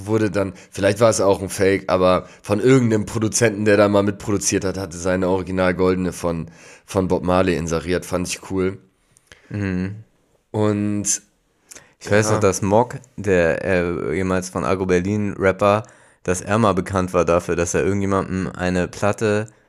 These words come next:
Speaker 2: dann aber vermeintlich nur verkauft hat und es eigentlich, ähm,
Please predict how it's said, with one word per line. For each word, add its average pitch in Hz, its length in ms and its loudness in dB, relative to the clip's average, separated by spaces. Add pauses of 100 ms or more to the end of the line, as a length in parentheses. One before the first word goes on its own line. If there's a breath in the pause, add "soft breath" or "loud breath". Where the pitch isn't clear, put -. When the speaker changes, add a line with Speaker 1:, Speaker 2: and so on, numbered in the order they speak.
(260 soft breath)
Speaker 2:
dann 92 120 0
aber 92 220 4
vermeintlich 95 600 -2
nur 101 80 -6
verkauft 95 500 0
hat 104 240 0
und 95 260 -6
es 90 140 -8
eigentlich, 92 760 -2
ähm, 85 480 -4